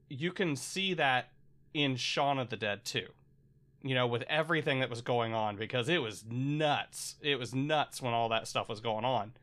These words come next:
And, you know, and it's not so much <laughs> like that anymore,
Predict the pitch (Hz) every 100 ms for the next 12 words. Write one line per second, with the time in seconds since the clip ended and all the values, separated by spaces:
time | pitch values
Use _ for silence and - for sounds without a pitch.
0 | - - - 131 120 117 110 - - -
1 | - - - 170 156 139 160 156 147 165
2 | 240 196 196 160 151 135 - 175 139 170
3 | 143 131 - 165 131 120 160 165 127 113